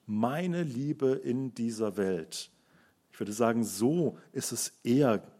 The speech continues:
stimmig. Gott sei Dank leben wir in einer Welt, in einem Land, nicht in einer Welt, aber in einem Land, in dem jeder frei genau das tun kann, ohne Angst haben zu müssen, verfolgt zu werden.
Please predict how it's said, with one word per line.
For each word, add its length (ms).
stimmig. 840
Gott 180
sei 200
Dank 360
leben 680
wir 280
in 100
einer 720
Welt, 760
in 80
einem 220
Land, 580
nicht 160
in 80
einer 200
Welt, 160
aber 100
in 80
einem 160
Land, 400
in 100
dem 180
jeder 460
frei 460
genau 340
das 320
tun 320
kann, 300
ohne 280
Angst 320
haben 220
zu 160
müssen, 240
verfolgt 520
zu 200
werden. 400